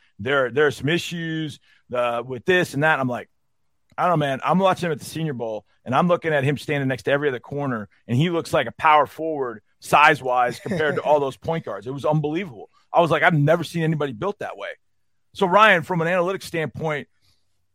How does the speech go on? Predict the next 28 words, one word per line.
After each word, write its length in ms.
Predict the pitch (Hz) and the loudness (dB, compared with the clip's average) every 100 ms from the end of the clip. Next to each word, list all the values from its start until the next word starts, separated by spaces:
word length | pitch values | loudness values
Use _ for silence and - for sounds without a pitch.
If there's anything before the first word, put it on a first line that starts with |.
| _ _ | _ _
what 200 | 135 131 | -8 -4
do 60 | 202 | -2
you 100 | 202 | 0
remember 340 | 190 180 180 180 | 2 2 2 2
about 260 | 170 160 | 4 2
Tariq 240 | - 165 160 | 0 -10 -10
Woolen 280 | 139 165 151 | -6 -4 -4
standing 280 | - 160 156 | -2 -2 2
out? 160 | 165 | 2
Because 220 | 139 160 | 2 2
I 80 | 151 | 4
would 160 | 214 - | 4 2
think 140 | 208 | -4
from 100 | 170 | -4
an 80 | 165 | -4
analytics 280 | 165 165 160 | -2 -2 -4
standpoint, 440 | 160 135 - 147 | -6 -8 -6 -8
like, 140 | 127 - | -8 -10
he 160 | 185 | -12
was 160 | 156 123 | -12 -6
off 200 | 143 160 | -2 -2
the 80 | 117 | -4
charts, 500 | - - 170 147 - | -14 -6 -4 -4 -6
like, 140 | 117 | -12
size, 400 | - - 151 139 | -8 0 4 2
speed, 240 | - - 147 | 0 -16 -6
all 200 | 131 135 | -4 -2
that 280 | 135 139 | 0 0